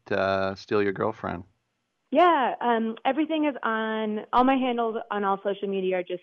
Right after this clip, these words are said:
Speaker 2: Scout Durwood, D U R W O O D, and you can find everything there. Um, yeah, and this, yeah, I mean, I'm super, I'm chatty. Talk to me, I'll chat back. I'm
Speaker 1: <laughs>
Speaker 2: flipping in my
Speaker 1: By the
Speaker 2: D Ms.
Speaker 1: way,
Speaker 2: That's
Speaker 1: see,
Speaker 2: fun.
Speaker 1: I, I'm in my fifties, so I get this.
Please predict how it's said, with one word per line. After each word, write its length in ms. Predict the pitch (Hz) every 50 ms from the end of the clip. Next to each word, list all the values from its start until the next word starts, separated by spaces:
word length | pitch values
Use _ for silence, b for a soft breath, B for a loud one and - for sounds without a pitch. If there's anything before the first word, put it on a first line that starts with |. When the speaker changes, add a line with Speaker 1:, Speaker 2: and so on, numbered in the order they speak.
| _ _
Speaker 2:
Scout 280 | - 196 180 165 - -
Durwood, 420 | 180 175 175 175 180 180 180 180 _ -
D 60 | 185 185 185 185
U 100 | 180 175
R 220 | 170 175 170 170 - _ -
W 300 | 247 233 190 190 175 - -
O 180 | 175 165 165 170
O 60 | 170 165
D, 300 | 175 175 180 202 208 B B B B B B -
and 100 | 214 233
you 60 | 233
can 160 | - 240 214
find 260 | - 233 214 202 196
everything 400 | 190 180 202 190 190 190 185 196
there. 400 | 180 175 175 175 175 170 175 - _ _ _ _ _ _ 190
Um, 640 | 190 185 175 170 160 160 160 156 156 - - 202 - _ _ _ _ _
yeah, 200 | 247 330 381 302
and 140 | 254 277 302
this, 80 | 320 311 - _ -
yeah, 280 | 254 349 262 160 147 - - -
I 80 | - 285
mean, 140 | 320 330 330
I'm 180 | 339 349 330 - -
super, 400 | 392 381 - 277 254 233 226 - -
I'm 140 | 370 392 - -
chatty. 420 | - 170 170 175 185 214 240 - - _ _
Talk 200 | 320 349 370 -
to 60 | - 185
me, 60 | 180
I'll 140 | 185 214 220
chat 260 | - 196 170 - -
back. 240 | 151 156 185 220 - _ _ B B B B B B B _ B B B B B B - - - -
I'm 160 | 160 302 254
Speaker 1:
<laughs> 80 | - -
Speaker 2:
flipping 240 | - - - 349 359
in 80 | 339
my 160 | 339 339 339 330 349
Speaker 1:
By 120 | 339 349 359
the 80 | -
Speaker 2:
D 20 | 320
Ms. 0 |
Speaker 1:
way, 200 | - 320 151 135
Speaker 2:
That's 120 | 127 - -
Speaker 1:
see, 220 | 302 - 190 180
Speaker 2:
fun. 120 | - - - -
Speaker 1:
I, 220 | 139 151 147 147
I'm 60 | 175
in 100 | 196 185
my 140 | 156 135 123
fifties, 500 | - - 143 143 - - 120 107 101 -
so 400 | - - 113 110 104 104 107 104
I 160 | - 120 123 131
get 180 | 135 135 120
this. 320 | - 110 101 - - -